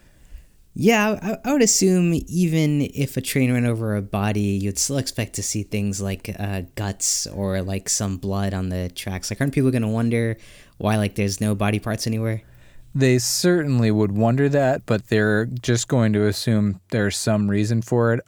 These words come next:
Speaker 2: other than her getting <laughs> sucked into hell.
Speaker 1: <laughs> Yeah,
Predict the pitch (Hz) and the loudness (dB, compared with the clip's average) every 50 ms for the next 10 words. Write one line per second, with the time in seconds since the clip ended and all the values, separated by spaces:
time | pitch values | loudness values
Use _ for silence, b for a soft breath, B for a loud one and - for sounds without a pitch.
0 | _ - 120 113 107 101 101 101 95 101 98 95 95 92 - 107 101 95 92 95 | _ -2 0 0 2 2 0 0 0 0 0 -2 -2 -4 -4 -4 -4 -4 -4 -4
1 | 95 92 92 92 98 - - - - - 131 110 - - - - 175 151 131 123 | -4 -4 -4 -4 -4 -4 -4 -4 0 0 0 0 -2 -6 -6 -2 0 2 2 4
2 | 107 107 - - - 131 120 120 120 - - - - - - - - - 131 - | 4 2 2 2 2 2 2 0 -2 -4 -4 -8 -8 -8 -8 -12 -10 -8 -8 -8
3 | - - B B B B B B B 175 B B 139 143 139 | -8 -12 B B B B B B B -12 B B 2 2 2